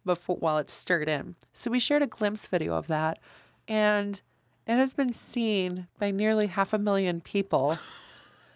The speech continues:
And I'll let you this, know this. In February, we had another viral video about, well, it showed winter at Giant Springs State Park when it was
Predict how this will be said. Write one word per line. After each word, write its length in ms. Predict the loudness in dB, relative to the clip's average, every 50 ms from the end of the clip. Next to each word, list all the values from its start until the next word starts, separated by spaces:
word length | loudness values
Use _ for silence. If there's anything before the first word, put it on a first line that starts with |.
| _ _ _ _ _
And 180 | 0 2 4 4
I'll 160 | 4 4 4
let 180 | 4 4 4 4
you 220 | 2 2 2 2
this, 220 | 2 2 2 2 0
know 180 | 0 2 2
this. 380 | 4 4 6 4 4 2 -2 -2
In 120 | -4 -4 -4
February, 680 | 0 2 4 4 6 6 6 4 4 2 2 0 0
we 140 | 0 0 0
had 100 | 2 2
another 380 | 0 0 2 2 2 2 0 0
viral 400 | 2 2 2 2 2 0 -2 -2
video 560 | -4 -4 -4 -2 0 2 2 2 2 0 -2 -4
about, 760 | -6 -4 -2 0 0 0 2 2 0 0 -2 -6 -12 -16 -16 -18 -20 -20 -20 -20 _ -2
well, 160 | -2 -2 0
it 160 | -2 -4 -2
showed 440 | -2 -2 0 2 4 4 4 4 2
winter 720 | 0 -2 -2 -2 -4 -2 -4 -4 -4 -2 -2 -2 -4 -4 -6
at 180 | -8 -8 -8
Giant 320 | -8 -8 -6 -6 -8 -8 -10
Springs 340 | -6 -4 -4 -4 -4 -6
State 300 | -8 -8 -6 -6 -6 -8
Park 280 | -6 -2 -2 -2 -2 -2
when 160 | -4 -4 -4 -2
it 80 | -2
was 340 | 0 0 0 -2 -4 -8